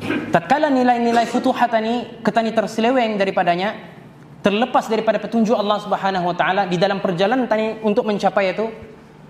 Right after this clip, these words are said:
maka Allah Subhanahu Wa Taala akan mengambil kegemilangan itu.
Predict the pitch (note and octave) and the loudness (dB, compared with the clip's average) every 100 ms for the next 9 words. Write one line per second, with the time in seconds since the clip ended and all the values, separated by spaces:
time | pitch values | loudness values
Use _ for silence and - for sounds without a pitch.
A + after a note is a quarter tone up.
0 | - - - F3+ F#3 G3 F#3 F#3+ G3 - | -20 -10 0 2 4 2 2 2 2 0
1 | F3 F3+ F3 E3+ E3 E3+ E3+ E3 E3 E3+ | 0 0 0 0 0 0 -2 -2 0 0
2 | F3+ - E3 D#3+ D#3 E3+ E3 E3 E3 D#3 | 0 -2 0 0 0 2 2 0 -2 0
3 | C#3+ C#3 C3+ B2+ A2+ G2+ | 0 2 0 -2 -6 -8